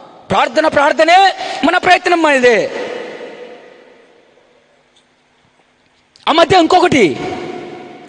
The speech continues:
టీవీలో యాడ్ వచ్చింది, మీ దశ తిరగాలంటే, మీ అప్పులు పోవాలంటే, మీకున్నటువంటి సమస్యలన్నీ పోవాలంటే, నీకు మేలు కలగాలంటే, ఇదిగో, చాలా బాధాకరమైనటువంటి మాట అండి.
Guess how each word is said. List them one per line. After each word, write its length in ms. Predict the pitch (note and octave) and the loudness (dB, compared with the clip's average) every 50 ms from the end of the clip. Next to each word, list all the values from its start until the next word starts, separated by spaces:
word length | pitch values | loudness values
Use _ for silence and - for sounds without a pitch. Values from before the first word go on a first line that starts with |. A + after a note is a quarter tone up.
| - - | -2 2
టీవీలో 280 | C#4 E4 E4+ F4+ F4 D#4+ | 4 4 6 6 6 4
యాడ్ 160 | D4 D#4+ E4 | 4 4 4
వచ్చింది, 440 | D#4+ - - - C4+ A3 F#3 C#3 G#2+ - - - - - - - - - - - D3+ | 4 2 2 0 0 0 -2 -2 -4 -6 -10 -12 -12 -14 -14 -14 -12 -10 -8 -2 0
మీ 200 | F3 F#3 F#3 F3+ | 2 4 4 2
దశ 280 | C#3+ - F#3 E3+ - C4 | 2 0 -2 -2 -2 -2
తిరగాలంటే, 920 | - A#3+ A3+ A#3+ A3 A#3 F#3 E3 C#3+ - E3 C#3+ B2 - D3 - - - - - - - - - - - - - - - - - | 0 0 0 2 2 2 0 0 -2 0 -2 -2 -2 -4 -8 -10 -12 -14 -14 -16 -18 -18 -20 -20 -20 -20 -20 -20 -20 -12 -4 0
మీ 120 | F#3+ G#3 | 0 2
అప్పులు 300 | F#3 F#3+ - - D#4 D4+ | 2 2 2 2 2 4
పోవాలంటే, 680 | A#3+ G#3+ A#3+ B3 C#4 C#4 B3+ B3 G#3+ - A#3 G3+ E3+ C3 - - - - - - - - - - - - - - | 4 4 6 6 6 6 4 4 2 2 2 0 0 0 -4 -8 -10 -10 -10 -12 -12 -14 -16 -16 -16 -10 -4 -2
మీకున్నటువంటి 680 | E3+ A3 B3+ - A#3 A#3 C4 C#4+ - D4 C#4+ C#4 - - | 0 0 0 2 2 2 2 2 0 0 0 0 0 -2
సమస్యలన్నీ 540 | - G3 A3 C#4+ - - B3+ C4 B3+ B3 | -2 -2 0 0 0 0 2 2 2 2
పోవాలంటే, 640 | - A#3 A#3+ C4 C#4+ C4+ B3+ B3 - A#3 G3 E3 - - - - | 4 4 4 4 4 4 2 2 2 2 2 2 0 -2 0 2
నీకు 180 | G#3 C#4 - C#4+ | 2 2 2 4
మేలు 240 | B3 C4 D#4 F4+ F4+ | 4 6 6 6 6
కలగాలంటే, 840 | - D#4+ E4+ F4 F4+ F#4+ F#4 F#4 F4 - F#4 F#4 F4+ C#4+ F3+ - - - - - - - - - - | 6 6 6 6 8 6 6 6 6 6 8 8 8 8 6 4 0 -4 -6 -6 -6 -6 -4 -2 0
ఇదిగో, 460 | - - C#4 F#4+ G4 F#4+ D#4 A3 - - - - - - - - - - - - - - - - - - - - - - - | 2 4 6 8 8 8 8 6 4 0 -8 -10 -10 -10 -10 -12 -12 -14 -16 -16 -18 -18 -20 -20 -20 -20 -20 -14 -8 -8 -6
చాలా 380 | - - A#2 A#2+ C3+ D#3 F#3 F#3+ | -6 -4 -4 -4 -2 0 0 -2
బాధాకరమైనటువంటి 1120 | D3+ A#2+ G#2+ - B2 C#3 D3 E3 D#3 - D#3 D#3+ E3 D#3+ D#3 D3 D3 - C#3+ C3 A2 B2 | -2 -4 -6 -4 -4 -4 -4 -4 -4 -2 -2 0 0 0 0 -2 0 -2 -2 -2 -2 -2
మాట 260 | A#2 A2+ A#2+ A#2+ - | -2 -2 -4 -4 -4
అండి. 320 | A#2+ G#2+ G#2 - - G2 | -2 -2 -2 -2 -4 -6